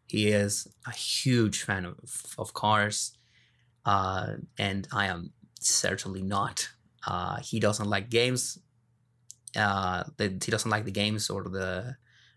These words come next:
or the movies that I watch. And I thought because of that, we probably couldn't be friends.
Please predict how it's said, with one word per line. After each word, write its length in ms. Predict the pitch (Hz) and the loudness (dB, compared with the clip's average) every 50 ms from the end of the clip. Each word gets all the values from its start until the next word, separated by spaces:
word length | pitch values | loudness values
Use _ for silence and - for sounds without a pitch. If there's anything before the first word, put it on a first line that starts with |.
| _ _ - | _ _ -6
or 120 | - 101 | -4 -4
the 140 | - 95 95 | -2 -2 -2
movies 460 | 95 101 110 110 107 117 113 113 107 | 0 2 2 2 4 4 4 4 4
that 120 | 110 110 110 | 2 2 2
I 100 | 110 110 | 2 2
watch. 520 | 113 117 113 113 117 - - - - - _ _ _ _ _ _ _ _ _ _ _ _ _ _ _ _ _ _ _ - | 2 2 2 2 0 -2 -4 -6 -8 -12 _ _ _ _ _ _ _ _ _ _ _ _ _ _ _ _ _ _ _ 0
And 460 | 127 123 117 117 113 113 107 151 - - _ _ _ _ _ _ _ _ _ _ - | 2 2 2 2 0 -2 -2 -6 -8 -12 _ _ _ _ _ _ _ _ _ _ 2
I 180 | - 135 139 139 | 2 4 4 2
thought 300 | - - 139 135 123 127 | 2 2 4 4 4 2
because 260 | 107 - 135 123 117 | 0 2 2 2 2
of 120 | 117 110 | 2 2
that, 340 | 120 113 117 113 110 107 - - - 160 147 143 139 | 2 4 4 4 2 0 -4 -10 -12 -10 -8 -6 -2
we 240 | 143 123 120 110 - _ _ _ | 0 0 0 -2 -4 _ _ _
probably 280 | - - 127 120 123 117 | 0 2 2 2 2 0
couldn't 280 | - - 123 113 110 104 | 0 0 0 0 0 0
be 100 | 104 107 | -2 -2
friends. 540 | - - 143 135 - - - - - - | 0 0 0 0 0 -2 -6 -8 -10 -10